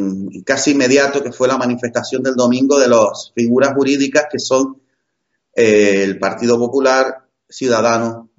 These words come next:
y Vox. Hicieron también una manifestación donde el, la nación española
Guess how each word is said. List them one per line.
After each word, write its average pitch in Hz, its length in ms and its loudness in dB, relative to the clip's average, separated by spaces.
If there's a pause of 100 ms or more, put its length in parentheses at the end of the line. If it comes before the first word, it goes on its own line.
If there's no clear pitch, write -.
(200)
y 117 100 -4
Vox. 113 580 -2 (520)
Hicieron 135 420 0
también 143 340 2
una 143 440 0
manifestación 127 1200 -2
donde 151 800 0
el, 104 640 0 (920)
la 131 180 0
nación 156 420 2
española 135 600 2